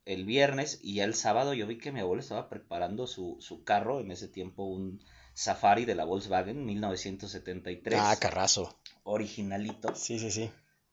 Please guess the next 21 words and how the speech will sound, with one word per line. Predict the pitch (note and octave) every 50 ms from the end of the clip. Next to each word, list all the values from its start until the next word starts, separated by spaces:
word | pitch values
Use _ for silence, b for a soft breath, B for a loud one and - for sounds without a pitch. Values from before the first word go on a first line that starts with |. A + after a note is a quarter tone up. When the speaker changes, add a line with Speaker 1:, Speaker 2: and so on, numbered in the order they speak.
| _ -
Speaker 1:
Y | - A2 A2
este, | G#2 G2 - - - - G#2+ G2 F#2+ F#2+ F#2 - - - _ _ _ _ _ _ _ _ _ _ _ - - - -
y | - A#2+ A#2+
me | A#2 A#2 A2
decía | G#2+ G#2 G2+ A#2+ A#2 A2+ A2+
que, | - C#3+ C#3 B2 A#2 G#2+ G2+ G2 F#2+ F2 F2 E2+ D2+ D2+ - _ _ _ -
que, | - F#2+ F2+ D#2 -
que, | - - -
pues, | - - -
iba | A#2 G#2+ G#2
a | G#2
ir | G2
al | F#2+ G#2 -
campo | - F#3 A#3 B3 - - - - - _ _ _ -
y | - C3+
Speaker 2:
Ujú. | C3+ E3+ G3+ A#3
Speaker 1:
que | - A2 G#2
yo | G#2 G#2+
no | G#2+ G#2 G2 -
podía | G2+ F#2 F#2+ F2+ E2+ F2+
ir. | A#2+ F3 - - _